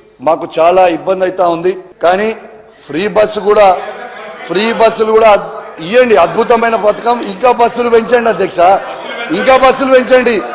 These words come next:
ఫ్రీగా ఇయ్యండి, no problem." ఎందుకు తొందర పడుతున్నావు? ఏ తొందర పడ కాదు, మస్తు మాట్లాడేది, తొందర ఎందుకు పడుతున్నావు? ఫ్రీగా,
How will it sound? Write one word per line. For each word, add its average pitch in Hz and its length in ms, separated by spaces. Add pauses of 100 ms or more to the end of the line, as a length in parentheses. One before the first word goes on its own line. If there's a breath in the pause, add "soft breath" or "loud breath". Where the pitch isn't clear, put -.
(220)
ఫ్రీగా 240 280
ఇయ్యండి, 254 320
no 233 160
problem." 254 400 (500)
ఎందుకు 247 360
తొందర 262 320
పడుతున్నావు? 262 320
ఏ 190 160
తొందర 233 400
పడ 262 80
కాదు, 233 280
మస్తు 220 320
మాట్లాడేది, 247 480
తొందర 233 300
ఎందుకు 240 200
పడుతున్నావు? 254 640
ఫ్రీగా, 240 580